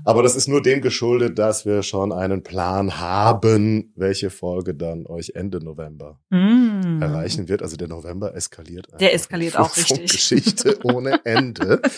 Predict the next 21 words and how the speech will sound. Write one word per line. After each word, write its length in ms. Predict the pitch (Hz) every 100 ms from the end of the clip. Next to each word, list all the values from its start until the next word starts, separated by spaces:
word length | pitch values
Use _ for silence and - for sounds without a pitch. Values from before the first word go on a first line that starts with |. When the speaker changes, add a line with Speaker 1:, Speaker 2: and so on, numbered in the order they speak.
| -
Speaker 2:
<laughs> 300 | - - -
Speaker 1:
Seid 280 | - 120 123
gespannt, 540 | - - 107 107 - -
was 180 | 101 -
dann 120 | 90
folgt. 540 | - 131 143 - - - - _ _ _
Es 240 | 98 92 -
wird 240 | 92 -
die 100 | -
Epoche 280 | - 98 -
meines 320 | 92 80 -
Herzens 500 | 62 - - - - _
Speaker 2:
Mhm. 760 | 190 185 349 247 185 170 170 170
Speaker 1:
werden. 400 | 180 185 190 - _ _
Ja. 100 | - - _ _ - - - -
Aber 180 | 87 87
mehr 160 | 104
verraten 500 | - 90 98 110 92
wir 60 | 87
noch 180 | 85 -
nicht. 880 | 107 196 254 - - - - -